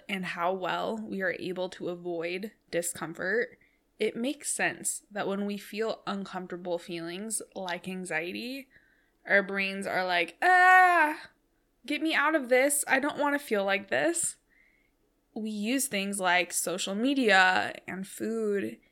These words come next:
and so many other things to distract ourselves from feeling. And this is something that I definitely did. I used food as a way to get my brain to shut up, basically. I knew that if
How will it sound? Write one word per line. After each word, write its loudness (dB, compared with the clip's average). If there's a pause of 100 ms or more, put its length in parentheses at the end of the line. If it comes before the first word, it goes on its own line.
(200)
and -4
so 0
many -2
other -4
things -6 (120)
to -6
distract -2
ourselves -2 (240)
from -4
feeling. -12 (760)
And 0
this 0
is 4
something 4
that 2
I 2
definitely -6
did. 0 (840)
I 0
used 0
food -2
as -4
a -6
way -6
to -8
get -10
my -8
brain -10
to -12
shut -4
up, -12 (100)
basically. -4 (460)
I 2
knew -2
that 2
if -4